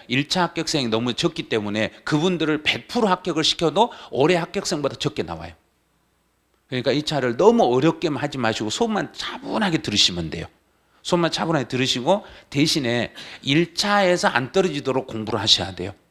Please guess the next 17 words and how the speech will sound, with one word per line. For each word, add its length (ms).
일 200
차만 360
내년에는 580
통과하시면 720
이 60
차는 280
거의 480
아마 220
통과되실 580
거예요. 240
내년 240
같은 280
경우는. 360
예, 120
그래서 220
그 400
통계치가, 800